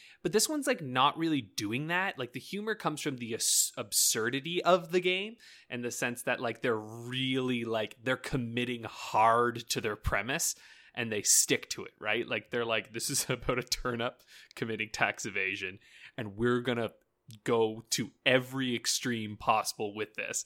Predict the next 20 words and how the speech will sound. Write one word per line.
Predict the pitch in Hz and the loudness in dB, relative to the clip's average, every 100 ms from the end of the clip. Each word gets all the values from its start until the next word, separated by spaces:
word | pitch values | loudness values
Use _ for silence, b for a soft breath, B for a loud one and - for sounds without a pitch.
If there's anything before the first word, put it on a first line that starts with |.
| B B B B | B B B B
And | 131 127 | 4 6
I | 143 | 6
really | 165 165 | 6 6
appreciate | - 147 131 104 - | 4 0 0 0 -2
that, | 90 | -6
you | - | -4
know? | 107 110 | -4 -2
Like, | 120 107 | -2 -4
it's | 113 120 | -4 -4
like, | 104 | -6
it, | 117 113 | -6 -6
the | 120 | -6
eternal | 117 - - 147 147 135 | -8 -6 -4 -2 -2 -2
humor | 120 131 120 104 | -4 -6 -6 -8
is | 95 101 | -12 -12
really | 98 92 | -12 -14
good. | 90 - - b b b b _ | -14 -14 -16 b b b b _
Um, | 110 98 95 50 - _ _ _ _ _ _ | -8 -6 -8 -10 -18 _ _ _ _ _ _
so | - | -8
yeah, | 208 165 | -4 -4